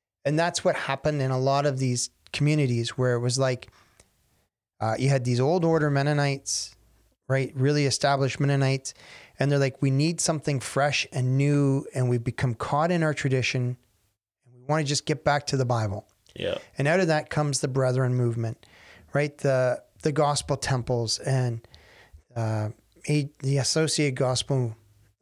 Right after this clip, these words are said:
Speaker 1: uh, Movement, A G M churches. And, um, they're coming out of that tradition or out of the United Church, which was a, a movement. The United Church was two churches uniting, the Methodist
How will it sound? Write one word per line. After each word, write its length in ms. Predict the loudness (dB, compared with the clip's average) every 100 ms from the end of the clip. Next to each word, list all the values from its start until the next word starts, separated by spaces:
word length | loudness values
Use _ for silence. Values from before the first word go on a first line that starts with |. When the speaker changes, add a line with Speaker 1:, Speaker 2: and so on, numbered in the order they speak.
| _
Speaker 1:
uh, 40 | _ _ _ _
Movement, 300 | -20 _ _ -4
A 100 | -2
G 220 | 0 0
M 340 | 0 0 -4 -2
churches. 540 | -2 -2 -2 -2 -4 -12 -20 -20 -20 _ -4
And, 520 | 0 0 0 -2 -6 _ _ _ _ _ -8
um, 320 | -4 -2 -4 -10 -2
they're 180 | 0 0
coming 420 | -2 0 2 2
out 160 | 2 2
of 80 | 2
that 180 | -2
tradition 400 | -2 0 0 -2 -4
or 280 | -2 2
out 120 | 2 2
of 80 |
the 80 | 2
United 400 | 2 2 2 0
Church, 440 | -2 -2 -4 -10 -4
which 200 | -2 0
was 180 | 0 2
a, 280 | 2 2 0
a 40 |
movement. 680 | 2 2 2 0 -2 -8 _
The 80 | 0
United 400 | 2 2 2 0
Church 320 | 0 -2 0
was 160 | -2 -2
two 220 | -2 -4
churches 420 | 0 -2 0 0
uniting, 360 | 2 2 2 0
the 80 | 0
Methodist 520 | -2 0 -2 -2